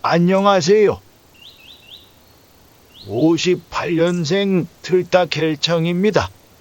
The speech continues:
오늘은 풀업과 딥스를 묶어서 컴파운드 세트로 진행했습니다. 풀업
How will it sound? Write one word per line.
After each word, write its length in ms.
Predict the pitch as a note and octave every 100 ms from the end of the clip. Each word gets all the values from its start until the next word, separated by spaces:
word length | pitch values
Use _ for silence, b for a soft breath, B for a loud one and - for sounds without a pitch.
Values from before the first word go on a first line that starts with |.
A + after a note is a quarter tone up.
| _ _ _ _ -
오늘은 840 | - F#2+ B2 C3 F3 A#3 B3 G#3+
풀업과 840 | - - G3 F#3 - G3 G#3+ G3+ F#3+ -
딥스를 800 | - D3 - E3 F3 F#3 F3 E3 - C3+
묶어서 640 | C3+ - B2 G#2+ D#3+ G2 - _ - - - - - -
컴파운드 1040 | - G#3 G3+ F3 G3+ G#3+ A3+ A3 A#3+ A#3
세트로 920 | G#3 - G#3 G#3+ G#3+ G#3+ A3 A3+ G#3 -
진행했습니다. 1000 | - G3 G3+ G3+ G3 G3 F#3+ G#3+ A#3 - - - - - - - - - - - - - - - - - - - - - - - - - - - - - - -
풀업 340 | - G3 A#3+